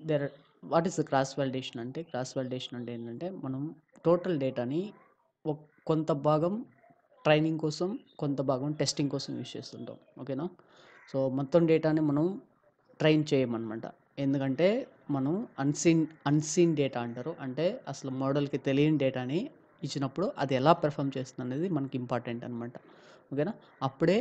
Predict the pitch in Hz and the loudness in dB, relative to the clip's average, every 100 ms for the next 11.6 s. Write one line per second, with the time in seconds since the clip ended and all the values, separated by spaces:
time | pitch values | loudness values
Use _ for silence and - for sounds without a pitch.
0 | 339 - 143 139 139 156 156 156 151 151 | 0 -4 0 0 0 2 2 0 2 2
1 | 143 135 135 131 139 196 170 139 123 123 | 2 -2 -2 -2 -2 0 0 -2 -2 -2
2 | 120 117 113 117 117 127 139 156 180 120 | -4 -4 -6 -6 -8 -10 -8 -6 -4 -2
3 | 135 160 180 147 139 117 120 123 - 233 | 0 2 2 0 -2 -6 -6 -10 -6 -6
4 | 311 _ - - _ - 156 175 135 160 | -8 _ -20 -20 _ -4 -4 -2 -2 -2
5 | 156 175 160 143 131 127 127 120 113 113 | -2 -2 0 -2 -4 -6 -6 -8 -8 -10
6 | 120 - - _ 147 147 - - _ _ | -14 -18 -20 _ -8 -6 -8 -14 _ _
7 | - 147 139 139 147 156 139 156 233 175 | -6 -4 -2 -2 -2 -2 -4 -2 -2 -2
8 | 139 139 131 123 131 208 156 127 147 165 | -2 -6 -6 -8 -8 -4 -2 0 2 2
9 | 160 135 131 120 117 117 139 330 - - | 0 -2 -2 -4 -4 -2 0 0 -4 -20
10 | _ _ _ - 180 226 156 147 - 156 | _ _ _ 0 0 4 6 6 4 2
11 | 123 113 123 107 120 | 2 -2 -6 -6 -8